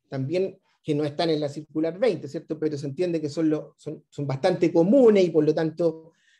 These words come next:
existe la, la pregunta de qué pasa con los seguros con ahorro. Bueno, los seguros con ahorro, eh, están incorporados dentro de este hecho grabado, dentro de esta base imponible, ¿cierto? Y la circular veintiuno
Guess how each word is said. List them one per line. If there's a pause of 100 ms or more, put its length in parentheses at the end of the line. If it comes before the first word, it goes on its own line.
(280)
existe (240)
la,
la
pregunta
de
qué
pasa
con
los
seguros
con
ahorro. (140)
Bueno, (280)
los
seguros
con
ahorro, (360)
eh,
están
incorporados
dentro
de
este
hecho
grabado,
dentro
de
esta
base
imponible,
¿cierto? (360)
Y
la
circular
veintiuno